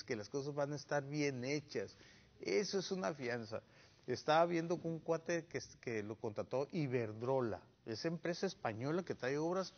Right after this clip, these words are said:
impresionantes en, en el país. Estamos, eh, te-, me, los voy a ubicar en Puerto Peñasco. Traslademos hasta Puerto Peñasco. Se está desarrollando mucho Puerto Peñasco. Unas casas muy bonitas de, de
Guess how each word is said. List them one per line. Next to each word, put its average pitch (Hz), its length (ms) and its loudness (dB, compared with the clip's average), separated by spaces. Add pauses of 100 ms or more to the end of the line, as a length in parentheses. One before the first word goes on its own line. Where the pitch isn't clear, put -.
(140)
impresionantes 135 1040 -2
en, 113 240 -6 (460)
en 110 120 -4
el 104 140 -2
país. 135 480 -2
Estamos, 139 600 -4
eh, 117 220 0 (120)
te-, 117 120 -2
me, 107 360 -2
los 120 200 0
voy 143 160 6
a 165 40 8
ubicar 151 500 0 (540)
en 113 180 -6
Puerto 107 340 0
Peñasco. 110 600 0 (380)
Traslademos 104 760 2
hasta - 140 -2
Puerto 95 320 -4
Peñasco. 98 240 -4
Se - 80 -10
está - 180 -2
desarrollando 110 540 0
mucho 151 300 -4
Puerto 110 300 -6
Peñasco. 117 520 -6 (440)
Unas 117 220 -4
casas 135 360 -4
muy 135 380 0
bonitas 143 800 -4
de, 98 460 -4
de 92 520 -8